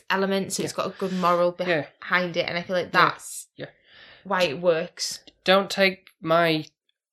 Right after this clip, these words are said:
Speaker 2: what seemingly low score as a bad thing. It's not like I, like, "Oh, I can't possibly watch this ever again" type of thing.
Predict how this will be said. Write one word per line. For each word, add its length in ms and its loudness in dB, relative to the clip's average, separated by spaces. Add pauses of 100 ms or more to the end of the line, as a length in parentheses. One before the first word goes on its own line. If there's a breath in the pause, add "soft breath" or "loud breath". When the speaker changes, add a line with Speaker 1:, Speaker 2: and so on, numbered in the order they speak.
(140)
Speaker 2:
what 220 0
seemingly 560 0
low 180 2
score 500 -2 (540 soft breath)
as 200 0
a 60 4
bad 380 6 (440)
thing. 220 -4
It's 120 -6
not 100 2
like 200 2
I, 380 0
like, 260 0
"Oh, 180 -6
I 160 0
can't 340 -4
possibly 340 -8
watch 340 -6
this 480 -6 (120)
ever 200 -4
again" 280 2
type 260 -8
of 60 -20
thing. 200 -8